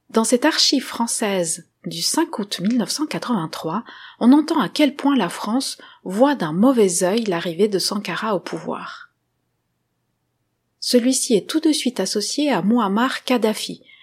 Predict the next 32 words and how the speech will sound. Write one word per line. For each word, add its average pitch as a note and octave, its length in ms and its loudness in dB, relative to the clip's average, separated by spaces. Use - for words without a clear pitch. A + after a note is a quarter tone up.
chef C#4 340 2
d'État G#3+ 360 4
de E3+ 100 -2
la D#3+ 160 0
Libye, G3 560 2
qui G3+ 160 2
est G3 140 -6
arrivé A#3 580 0
au C4 60 6
pouvoir G3 680 -2
lors A3 260 2
d'un F3 160 -4
coup A#3 200 -6
d'État G3+ 480 -2
de F#3+ 160 -2
mille A#3 260 2
neuf G#3 160 -2
cent B3+ 140 0
soixante-neuf F#3 840 -6
en F#3 140 -2
renversant A3 640 -2
la F3+ 160 0
monarchie. F#3 560 -2
Kadhafi C4 480 4
s'était G3 280 0
distingué G#3 560 -2
par F#3+ 300 -4
son F3 240 -6
panarabisme A#3 920 0
et G3+ 40 -4
son G3 220 -2
panafricanisme. G3 960 -6